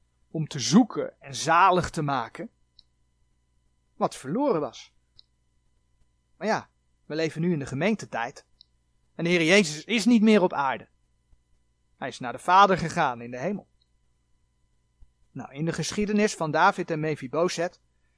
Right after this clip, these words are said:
zien we dan dat David zond. Hij zond om Mephibosheth op te halen. Nou, de Heere zendt ook. De Heere zendt. Hij zendt om mensen, ja, tot zich te trekken.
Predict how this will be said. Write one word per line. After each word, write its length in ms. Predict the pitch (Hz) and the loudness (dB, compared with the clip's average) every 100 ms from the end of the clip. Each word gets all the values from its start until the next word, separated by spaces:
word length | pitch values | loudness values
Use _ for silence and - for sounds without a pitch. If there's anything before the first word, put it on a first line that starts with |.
| _ _ - | _ _ -8
zien 260 | 139 233 | 2 4
we 80 | 247 | 4
dan 240 | 190 214 | 4 4
dat 180 | 214 160 | 4 2
David 380 | 175 185 185 165 | 0 -2 -2 -6
zond. 640 | 139 131 175 147 113 - _ _ _ _ | -8 0 2 0 -4 -16 _ _ _ _
Hij 320 | _ 131 135 | _ -8 -6
zond 540 | 127 120 208 277 269 - _ _ _ | -6 4 4 4 0 -10 _ _ _
om 180 | - 175 | -4 2
Mephibosheth 800 | 190 190 - 139 156 165 156 147 | 4 4 0 -2 -2 0 -4 -6
op 160 | - - | -10 -14
te 80 | |
halen. 440 | 120 117 107 - _ _ _ _ _ _ _ _ _ | -16 -16 -18 -20 _ _ _ _ _ _ _ _ _
Nou, 180 | 131 127 | -14 -12
de 80 | |
Heere 240 | 143 175 151 | -6 -4 -4
zendt 320 | 135 143 131 | -6 -8 -6
ook. 320 | 208 170 - _ _ _ _ _ _ _ _ _ _ _ _ | -6 -6 -12 _ _ _ _ _ _ _ _ _ _ _ _
De 120 | 156 | -8
Heere 240 | 220 139 | -6 -6
zendt. 460 | 113 185 226 110 _ _ _ _ _ _ | -4 -4 -4 -10 _ _ _ _ _ _
Hij 220 | 135 143 | -10 -8
zendt 340 | 127 185 262 196 | 0 2 2 0
om 140 | 160 | 0
mensen, 500 | 165 226 - 160 123 _ _ _ | 2 0 0 -6 -8 _ _ _
ja, 300 | 185 160 - _ - | -10 -10 -12 _ -6
tot 180 | 151 | -6
zich 180 | - 208 | -4 -8
te 140 | - 214 | -8 -8
trekken. 400 | 208 180 - | -6 -6 -8